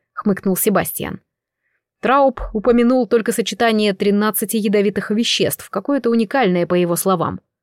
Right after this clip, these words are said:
«Тринадцати ядовитых веществ!» Не сдержалась я и тут же нахмурилась.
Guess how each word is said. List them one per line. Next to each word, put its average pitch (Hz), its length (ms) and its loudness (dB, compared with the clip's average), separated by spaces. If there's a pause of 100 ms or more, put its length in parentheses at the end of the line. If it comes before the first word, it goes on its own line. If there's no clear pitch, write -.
(720)
«Тринадцати 214 760 -2
ядовитых 254 680 0
веществ!» 240 880 0 (320)
Не 214 120 4
сдержалась 208 580 2
я 208 120 4
и 247 60 0
тут 226 140 -4
же 226 80 0
нахмурилась. 190 600 2